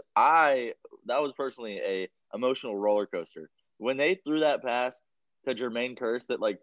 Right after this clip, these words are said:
bobbled all around and he got it <laughs> on, on the ground, I was jumping up and down, doing, like,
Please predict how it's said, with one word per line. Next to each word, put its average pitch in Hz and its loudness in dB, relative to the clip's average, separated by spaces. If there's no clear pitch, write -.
bobbled 117 4
all 117 4
around 113 -2
and 123 -8
he 135 -14
got 120 2
it 127 0
<laughs> 127 0
on, 151 2
on 143 -2
the 131 -6
ground, 113 -2
I 131 2
was 120 -10
jumping 123 -2
up 104 -4
and 113 -12
down, 101 0
doing, 135 0
like, 110 0